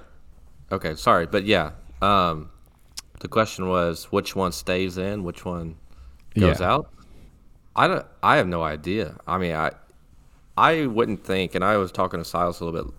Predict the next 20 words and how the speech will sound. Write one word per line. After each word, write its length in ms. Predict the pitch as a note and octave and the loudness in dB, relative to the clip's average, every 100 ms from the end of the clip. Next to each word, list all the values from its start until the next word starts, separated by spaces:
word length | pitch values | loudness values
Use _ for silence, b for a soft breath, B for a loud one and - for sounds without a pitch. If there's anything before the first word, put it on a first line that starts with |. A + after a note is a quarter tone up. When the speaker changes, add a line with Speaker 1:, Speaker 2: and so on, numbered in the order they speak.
| - - | -16 -4
Speaker 1:
about 180 | F2 | 0
it 40 | D2 | 0
last 300 | D#2+ D2 - | -2 -4 -2
night, 200 | F#2 D#2+ | -2 -2
like, 180 | E2 - b b b b - - - - | -4 -6 b b b b -20 -20 -20 -8
to 100 | - | -2
me, 260 | A#2+ D3+ C3 | 0 0 -2
cloning 1000 | - B2 B2 C3 A#2+ G#2 F#2+ F#2 F2+ - - - | -4 0 4 4 4 2 0 -2 -6 -10 -20 -2
doesn't, 360 | G2 G#2 F#2+ - b b b b b - - | 0 2 -2 -8 b b b b b -20 -8
it 120 | F2+ - | -8 0
wouldn't 300 | A2 G#2+ F#2 | 2 2 -2
transfer 640 | G#2+ G2+ G#2 - F2+ E2+ | 0 0 0 0 2 2
the 600 | D#2 - D#2 F2 E2+ D#2+ - - - - - - - | -2 -8 -2 0 0 -6 -12 -20 -20 -20 -20 -18 -2
consciousness 920 | G#2 G2+ - F2+ D#2+ - D#2+ D#2 - | 2 2 0 -6 -6 -6 -6 -8 -8
of 220 | - E2+ D#2 | -4 -4 -4
the 140 | D#2+ | -4
other 160 | - D2+ | -4 -8
person. 480 | - D#2+ E2 - - - | -8 -8 -8 -16 -14 -10
Like 160 | E2+ | -6
that, 240 | E2+ F2 | -4 -4